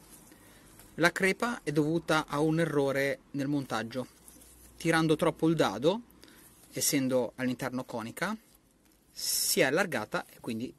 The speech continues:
si è crepata. E ora,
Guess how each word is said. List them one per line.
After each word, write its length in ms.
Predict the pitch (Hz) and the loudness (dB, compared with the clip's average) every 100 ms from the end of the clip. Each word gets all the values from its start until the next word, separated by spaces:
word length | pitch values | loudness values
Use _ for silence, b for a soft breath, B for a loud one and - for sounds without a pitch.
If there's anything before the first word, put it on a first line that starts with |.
| - | -12
si 160 | - | -10
è 40 | 123 | -8
crepata. 440 | 117 - - - - B B B B B B B _ _ _ _ | -10 -12 -18 -18 -18 B B B B B B B _ _ _ _
E 720 | 143 135 123 120 117 117 101 _ _ - | -6 -4 -2 -4 -6 -8 -10 _ _ -14
ora, 360 | - 135 117 | -6 -4 -4